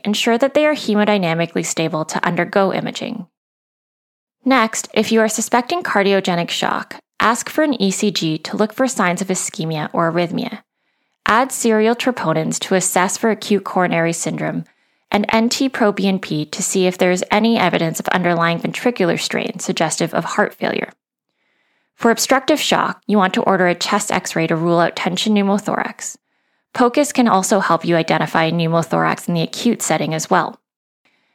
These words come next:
If you're suspecting a pulmonary embolism, you should order a C T pulmonary angiogram. Lastly, for vasoplegic septic shock, you should order a full septic workup,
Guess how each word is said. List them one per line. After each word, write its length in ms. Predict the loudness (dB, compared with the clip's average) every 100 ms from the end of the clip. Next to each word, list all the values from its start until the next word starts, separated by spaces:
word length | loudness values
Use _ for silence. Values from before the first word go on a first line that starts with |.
| _ -2
If 180 | 2
you're 140 | 2 2
suspecting 600 | 0 0 0 2 2 0
a 60 |
pulmonary 500 | 0 0 2 4 2
embolism, 760 | 0 0 2 2 0 -2 -4 -8
you 120 | -4
should 160 | -2 0
order 240 | 2 2 2
a 60 |
C 240 | 0 -2 0
T 160 | 0
pulmonary 560 | -2 -2 -2 0 0 0
angiogram. 580 | -4 -4 -6 -6 -8 -8 _ _ _ _ _ _ _ _ _ _ _ _ _ _
Lastly, 680 | 2 4 4 0 -6 -8 _ _
for 140 | -2
vasoplegic 840 | 2 2 2 0 0 -2 0 -2
septic 380 | -2 -2 -2 -6
shock, 400 | -2 -2 -2 -6
you 120 | -8 -4
should 180 | -2 0
order 220 | 2 2
a 40 | 0
full 240 | 0 -2
septic 460 | 0 -2 -2 -6 -4
workup, 380 | -6 -4 -6